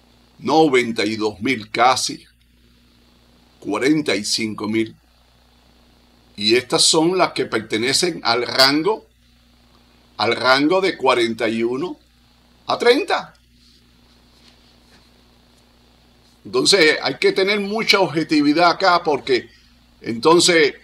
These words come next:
ustedes no tienen capacidad para negociar según el calculador, sino, ya me estoy dando cuenta que ustedes están haciendo alción de precio. Y alción de precio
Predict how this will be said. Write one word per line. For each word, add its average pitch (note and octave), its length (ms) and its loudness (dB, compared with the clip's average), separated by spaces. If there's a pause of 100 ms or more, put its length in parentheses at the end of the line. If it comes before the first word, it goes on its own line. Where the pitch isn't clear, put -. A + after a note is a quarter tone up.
ustedes E3 560 -2
no D3+ 320 -2
tienen D#3+ 340 4
capacidad C#3 840 0 (880)
para B2+ 300 4
negociar E3 580 2
según D3 480 0
el C3 140 -4
calculador, C3+ 800 0 (120)
sino, C3+ 540 0 (1300)
ya A2 240 0
me C3+ 140 -2
estoy C#3+ 200 0
dando D3 300 2
cuenta D#3 340 2
que D3 60 -8
ustedes C#3+ 420 0
están C#3+ 320 -2
haciendo E3 500 0 (720)
alción D3 640 2
de D3 140 0
precio. B2 520 -2 (2000)
Y - 80 -8
alción C3 320 -2
de A#3 100 2
precio F#3+ 500 2